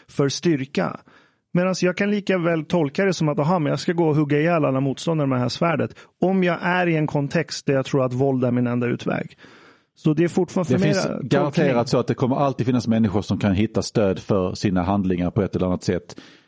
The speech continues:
Speaker 2: Jag anser dock att det är tydligare i islam. Ehm, och det står jag för. Jag tycker verkligen så. Och jag, jag menar någonstans också att jag tycker inte att alla religioner är lika mycket värda. Men alla människor har ju rätt att tro på vad de vill.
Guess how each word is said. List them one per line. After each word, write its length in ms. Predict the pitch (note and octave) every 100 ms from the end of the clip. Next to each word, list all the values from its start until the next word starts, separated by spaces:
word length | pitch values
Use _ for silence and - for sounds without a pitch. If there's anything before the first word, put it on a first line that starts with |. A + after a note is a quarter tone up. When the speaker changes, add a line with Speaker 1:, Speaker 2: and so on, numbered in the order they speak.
| _
Speaker 2:
Jag 240 | A2 A2+
anser 220 | D3 D#3 A2+
dock 280 | B2+ A2
att 220 | G2 - -
det 180 | G2 G2+
är 60 |
tydligare 520 | - A2+ A2 F#2+ F2
i 40 | F2+
islam. 440 | A#2+ B2+ F#2+ F2 - - - - _ -
Ehm, 460 | F#2+ F2 E2+ E2+ E2+
och 140 | A#2
det 60 | G#2+
står 220 | G3 G#2
jag 100 | -
för. 140 | F#2
Jag 140 | F#2 G2+
tycker 280 | - - B2+
verkligen 380 | D#3+ A#2+ G2+
så. 160 | - F#2
Och 180 | G2 A#2+
jag, 160 | B2
jag 160 | C#3 B2
menar 260 | B2+ E3+ D3
någonstans 380 | C#3 C#3+ A#2+
också 240 | C3 - A2+
att 180 | - - - - _ _ _ _ _ -
jag 160 | C#3+
tycker 200 | - G#2 D#3
inte 100 | F#3+
att 80 |
alla 260 | - A2 G#2
religioner 480 | G2 G2+ G2+ F#2+ F2
är 40 |
lika 240 | F2+ F2+ F2
mycket 220 | E2+ E2
värda. 360 | E2+ E2+ F2
Men 260 | F2 A#2 A#2
alla 240 | - B2 G2+
människor 320 | B2+ F3 C#3+
har 40 | B2
ju 60 |
rätt 140 | A#2+ A#2
att 80 |
tro 140 | - A#2
på 100 | A2
vad 120 | A2
de 80 | C#3
vill. 300 | D3+ F#2